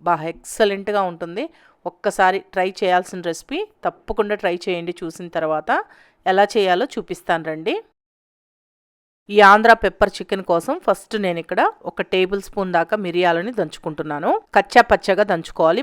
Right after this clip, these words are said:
మరి మెత్తటి పౌడర్ లాగా చేసుకోవద్దు. మనకి పేరే పెప్పర్ చికెన్ కాబట్టి మిరియాలని కొద్దిగా ఎక్కువ వేసుకుంటేనే ఆ ఘాటుతోటి, అంటే మిరియాల ఘాటుతోటి చికెన్ ముక్క తింటూ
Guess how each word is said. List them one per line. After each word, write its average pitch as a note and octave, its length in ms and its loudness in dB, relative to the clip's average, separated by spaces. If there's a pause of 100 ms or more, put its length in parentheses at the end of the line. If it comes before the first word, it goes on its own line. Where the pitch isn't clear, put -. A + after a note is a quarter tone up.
మరి F#3 220 2
మెత్తటి G#3 520 -4
పౌడర్ F3 360 0
లాగా E3 260 0
చేసుకోవద్దు. D3+ 640 -4 (240)
మనకి G3 220 -4 (120)
పేరే A3 340 6
పెప్పర్ G3+ 360 0
చికెన్ F#3 300 -6
కాబట్టి E3+ 400 -2 (280)
మిరియాలని F#3 600 4 (240)
కొద్దిగా F#3+ 340 0
ఎక్కువ G3 240 0
వేసుకుంటేనే F3+ 600 -4 (160)
ఆ - 20 0 (200)
ఘాటుతోటి, F#3 560 2
అంటే F3 240 -6
మిరియాల G#3 360 2 (100)
ఘాటుతోటి F3 500 -2 (120)
చికెన్ G3 360 -4
ముక్క E3+ 260 -8
తింటూ F3+ 260 -4